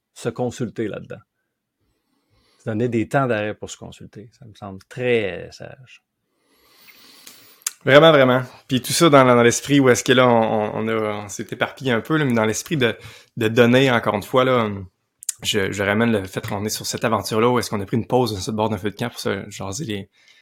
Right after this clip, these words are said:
Speaker 2: les prises de conscience, où est-ce qu'il y a une forme d'art à donner, euh, il y a des pièges, puis il y a des belles nuances. Je suis quand même curieux, là, de, de recreuser, là, suite à la rencontre de dimanche. Est-ce qu'il y a autre chose, là, que t'as pas nommé, que t'as trouvé des,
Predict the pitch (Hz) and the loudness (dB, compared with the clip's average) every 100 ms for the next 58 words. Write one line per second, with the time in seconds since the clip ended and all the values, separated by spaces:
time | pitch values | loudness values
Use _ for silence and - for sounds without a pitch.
0 | _ - - 117 110 104 - 120 - 104 | _ -18 -6 -4 -2 -6 -6 -8 -8 -10
1 | 98 110 104 104 98 - 131 101 107 117 | -10 -10 -10 -8 -8 -4 -4 0 0 2
2 | 107 98 98 98 110 113 107 101 98 101 | 0 -4 -4 -2 -4 -4 -8 -8 -10 -10
3 | - 110 117 113 104 _ _ _ - 104 | -2 0 0 -2 -8 _ _ _ -12 -6
4 | 104 107 104 104 123 - _ _ - - | -2 -2 0 -2 -4 -12 _ _ -10 -2
5 | 127 143 123 117 143 110 107 104 _ _ | -2 0 -2 2 0 2 0 0 _ _
6 | _ _ - 208 - - 120 110 120 139 | _ _ -4 -4 -4 -6 -4 -2 -2 -4
7 | 120 - 120 107 104 120 110 117 135 - | -4 -6 -6 -6 -6 -6 -6 -8 -10 -8
8 | 107 - 151 139 151 160 113 120 113 104 | -8 -6 -6 -4 -6 -6 -8 -10 -10 -8
9 | 127 120 117 127 107 - 101 113 107 98 | -6 -6 -6 -10 -16 -14 -12 -8 -8 -10